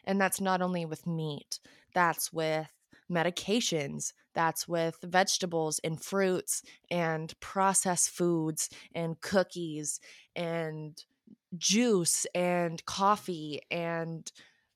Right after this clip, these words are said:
plant-based milks and cow's milks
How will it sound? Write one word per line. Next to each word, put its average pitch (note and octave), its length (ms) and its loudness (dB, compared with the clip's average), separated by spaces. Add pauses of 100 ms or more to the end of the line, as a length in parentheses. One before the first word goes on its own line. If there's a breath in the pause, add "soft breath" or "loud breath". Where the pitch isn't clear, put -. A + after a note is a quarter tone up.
(340)
plant-based G#3 800 0
milks D#3 460 -2
and F3+ 220 0
cow's A3+ 440 2
milks D3 460 -2